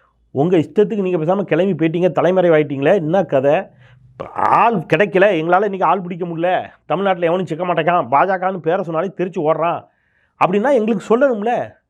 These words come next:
நாங்க வேற வேலையை பார்த்துருப்போம்லன்னு செய்தியாளர்கள் கேக்குறாங்க. உடனே எல்முருகனுக்கு கோவம் வந்துருச்சு. எல்முருகன் மைண்டுக்குள்ள என்ன நினைப்பாருன்னா, இவனோட தொல்லையா போச்சு, யார? அண்ணாமலை நினைச்சிருப்பாரு, "இவன் எதையா பண்ணிடுறான், என்னை வந்து நோண்டுறானுங்க"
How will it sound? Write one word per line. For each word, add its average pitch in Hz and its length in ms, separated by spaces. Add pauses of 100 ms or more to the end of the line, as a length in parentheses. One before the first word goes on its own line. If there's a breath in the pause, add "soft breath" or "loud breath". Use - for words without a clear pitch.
நாங்க 190 220
வேற 220 260
வேலையை 233 180
பார்த்துருப்போம்லன்னு 180 560
செய்தியாளர்கள் 180 640
கேக்குறாங்க. 127 280 (540 soft breath)
உடனே 139 220
எல்முருகனுக்கு 170 420
கோவம் 180 200
வந்துருச்சு. 165 260 (880)
எல்முருகன் 185 480
மைண்டுக்குள்ள 185 300
என்ன 180 200
நினைப்பாருன்னா, 156 640 (400 soft breath)
இவனோட 180 580
தொல்லையா 208 380
போச்சு, 156 340
யார? 143 340
அண்ணாமலை 170 420
நினைச்சிருப்பாரு, 151 540
"இவன் 143 260
எதையா 190 320
பண்ணிடுறான், 185 500
என்னை 151 240
வந்து 185 180
நோண்டுறானுங்க" 175 640